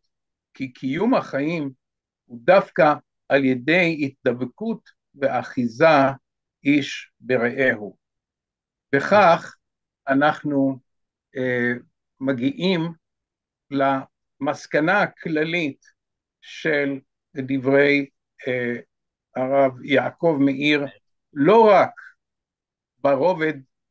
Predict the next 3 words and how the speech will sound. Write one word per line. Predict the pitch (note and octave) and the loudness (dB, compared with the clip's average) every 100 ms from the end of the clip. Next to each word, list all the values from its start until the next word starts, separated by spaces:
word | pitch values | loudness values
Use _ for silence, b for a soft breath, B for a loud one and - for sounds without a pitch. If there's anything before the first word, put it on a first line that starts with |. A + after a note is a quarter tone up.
| _ | _
הרעיוני, | C#3 C3 C#3 C#3 C#3 C3 C#3 C#3 C3+ B2+ _ _ | -4 -2 -2 0 -2 -2 -4 -4 -6 -8 _ _
האידיאלי, | B2+ C3 C#3 A#2+ C3+ - D3+ D#3 D3 C3+ C3 _ | -6 -2 -2 -2 -6 -4 -6 -6 -6 -10 -12 _
ההשקפתי, | C#3 C#3 C3+ - - C#3 B2 C3+ C3 _ D#3+ D3+ C3+ | -4 -4 -4 -14 -6 -4 -4 -6 -8 _ -6 -4 -4